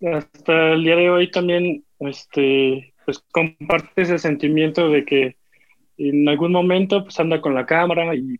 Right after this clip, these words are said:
a lo que sea, no, no necesariamente por, eh, sacar una foto bonita o algo así, sino más que nada por el momento y lo que, pues, el, para él representa la foto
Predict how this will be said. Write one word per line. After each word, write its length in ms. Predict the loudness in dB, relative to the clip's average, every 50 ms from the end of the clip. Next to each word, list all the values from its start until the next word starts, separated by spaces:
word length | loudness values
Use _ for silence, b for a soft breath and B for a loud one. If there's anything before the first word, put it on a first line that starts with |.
| -6 -4
a 60 | -2
lo 140 | -2 -2 -2
que 80 | -4 -2
sea, 320 | 0 2 4 4 2 2
no, 280 | 2 2 2 2 0 0
no 180 | 2 2 2
necesariamente 720 | 2 0 -2 -2 -2 0 0 2 2 2 0 0 0 -2 -2
por, 380 | 0 0 0 0 0 -2 -10 _ _ _ _ _ _ _ _ _ _ _ _ _ _ _ _ _ _ -10
eh, 320 | -6 -2 -2 0 0 -2 -4 -8 _ _
sacar 300 | -6 -4 -2 0 0 0
una 180 | 2 0 0 -2
foto 240 | -4 -2 0 0 0
bonita 580 | 2 0 0 0 -2 -2 -2 0 0 2 2 2 2
o 180 | 2 2 2 2
algo 180 | 2 2 2 0
así, 260 | 0 0 0 0 0
sino 480 | 0 -2 -2 -2 0 0 0 -2 -2
más 200 | -4 -4 -6 -6
que 120 | -4 -4 -2
nada 320 | 0 2 2 2 0 0
por 240 | 0 2 2 4 4
el 400 | 2 2 2 2 0 0 -2 -2
momento 560 | -2 -2 0 0 0 0 0 0 -2 0 0 2
y 260 | 2 0 0 -2 -6 _ _ -18 -18 -18 _ _ _ _ _ _ _ _ _
lo 200 | -2 -2 -2 -2
que, 320 | 0 0 0 0 0 -2 -2
pues, 400 | -2 -2 -2 -4 -8 -20 _ _ _ _ -6
el, 640 | -4 -2 0 0 0 0 -2 -4 -4 -6 -6 -8 _
para 220 | -2 0 2 2 2
él 100 | 2 2
representa 440 | 0 0 -2 -4 -4 -4 -2 0 0
la 140 | 0 0 0
foto 400 | 0 -2 -4 -2 -4 -8 -8 _